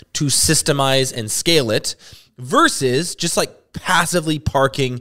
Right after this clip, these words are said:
your hard-earned dollars in a stock portfolio or other asset class. If you possess an entrepreneurial mindset, there's a good chance that some version of this thought has crossed your mind. So to shed some light on what growth by way of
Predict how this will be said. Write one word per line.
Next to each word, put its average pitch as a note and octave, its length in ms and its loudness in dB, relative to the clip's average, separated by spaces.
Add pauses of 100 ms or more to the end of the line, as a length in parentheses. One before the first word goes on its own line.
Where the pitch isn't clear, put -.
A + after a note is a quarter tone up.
(260)
your C3 240 4
hard-earned B2+ 580 2
dollars A2+ 480 2
in A2 80 -4
a G#2+ 80 -4
stock - 320 0
portfolio A2 760 2
or G#2 280 0 (500)
other B2 260 0
asset G#2 420 -4
class. F#2 280 -6
If A#2 140 -6
you G3 80 0
possess D#3 420 0
an C#3 80 -6
entrepreneurial A2+ 840 -2
mindset, D#3 460 2
there's A#2+ 140 -2
a A#2 40 0
good D3 240 4
chance A#2 380 0
that - 220 -2 (160)
some D3 240 0
version B2+ 400 4
of A2 100 -2
this A2+ 220 -4
thought G2+ 260 -2
has G#2 300 -4
crossed A2 400 -2
your G#2 80 -6
mind. D2+ 180 -4 (840)
So C#3 300 4 (320)
to E3 100 -2
shed G3+ 360 0
some D#4+ 180 -4
light C#3+ 320 2
on C3+ 220 -2
what B2+ 220 -2
growth A#2 440 4
by A#2 200 2
way A#2+ 280 0
of A2 140 -4